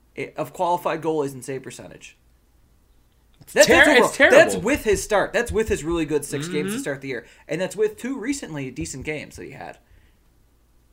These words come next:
Speaker 1: But even with that solid start, he's fifty-first of fifty-four. Eight sixty-nine would put him <laughs> last by a mile, especially guys who played fifteen games and twenty-one overall, or I think twenty-two total games overall.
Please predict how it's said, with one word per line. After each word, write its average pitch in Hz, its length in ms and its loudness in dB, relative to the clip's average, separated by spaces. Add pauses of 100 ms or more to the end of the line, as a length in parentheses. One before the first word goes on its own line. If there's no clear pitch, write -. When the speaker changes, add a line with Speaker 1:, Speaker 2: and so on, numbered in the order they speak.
(500)
Speaker 1:
But 202 220 -2
even 247 220 -6
with 233 160 -4
that 226 160 -4
solid 208 180 -2
start, 208 160 -4
he's 170 160 -6
fifty-first 202 640 -10
of 143 80 -12
fifty-four. 165 480 -12 (300)
Eight 320 160 -4
sixty-nine 220 520 -6
would 165 100 -8
put 165 140 -6
him 147 160 -6 (120)
<laughs> - 120 -20
last 196 440 -6
by 175 140 -4
a 156 100 0
mile, 143 560 -2 (160)
especially 269 400 -6
guys 196 180 -4
who 175 60 -8
played 175 240 -8
fifteen 240 680 -10
games 175 560 -8 (1400)
and 160 260 -8
twenty-one 202 480 -4
overall, 139 560 -6
or 123 140 -14
I - 40 -16
think 147 200 -12
twenty-two 170 400 -10
total 156 220 -6
games 139 260 -10
overall. 135 460 -10